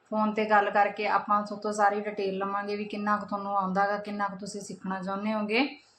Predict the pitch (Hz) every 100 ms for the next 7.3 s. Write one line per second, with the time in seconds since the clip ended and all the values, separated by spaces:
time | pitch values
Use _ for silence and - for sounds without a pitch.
0 | _ - _ _ 233 226 226 226 220 214
1 | 214 214 208 202 202 190 202 208 190 190
2 | 190 220 240 208 208 240 226 208 196 196
3 | 254 294 - _ _ - 214 214 208 208
4 | 208 208 190 196 196 190 214 220 220 214
5 | 214 214 202 - 208 208 202 190 196 208
6 | 208 196 214 214 208 202 208 202 196 -
7 | 208 208 226